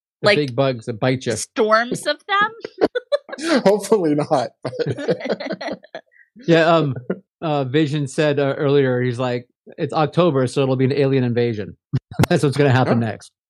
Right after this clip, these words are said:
Speaker 3: there you go.
Speaker 2: So, yep,
Speaker 3: Okay.
Speaker 2: there you
Speaker 1: Okay,
Speaker 2: go.
Speaker 1: fingers crossed for that one.
Speaker 3: Aliens are real, and
Speaker 1: I'd be
Speaker 3: twenty twenty is
Speaker 1: totally
Speaker 3: gonna be the year that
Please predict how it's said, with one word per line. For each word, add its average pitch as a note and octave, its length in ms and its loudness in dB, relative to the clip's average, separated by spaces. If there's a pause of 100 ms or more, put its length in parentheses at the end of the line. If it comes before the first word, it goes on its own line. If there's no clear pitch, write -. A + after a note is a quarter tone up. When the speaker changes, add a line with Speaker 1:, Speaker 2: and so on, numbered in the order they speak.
(100)
Speaker 3:
there G#2 180 -8
you A2+ 60 -8
go. C3 80 -4
Speaker 2:
So, G#2 140 -4 (120)
yep, C3 200 2
Speaker 3:
Okay. B2 140 -12
Speaker 2:
there B2+ 100 4
you C3 80 6
Speaker 1:
Okay, C3+ 100 2
Speaker 2:
go. E3+ 120 4
Speaker 1:
fingers C4+ 360 -2
crossed - 460 -2
for A3 100 -8
that G3 280 -6
one. - 280 -20
Speaker 3:
Aliens C3+ 420 2
are C#3+ 200 4
real, C3 400 -2 (160)
and G2+ 340 -10
Speaker 1:
I'd A2 100 2
be - 20 -
Speaker 3:
twenty B2+ 220 -4
twenty C#3 280 -2
is A2 160 0
Speaker 1:
totally A#2 200 2
Speaker 3:
gonna - 20 -2
be A#2 180 2
the A2 160 0
year A2+ 400 2
that - 1000 -2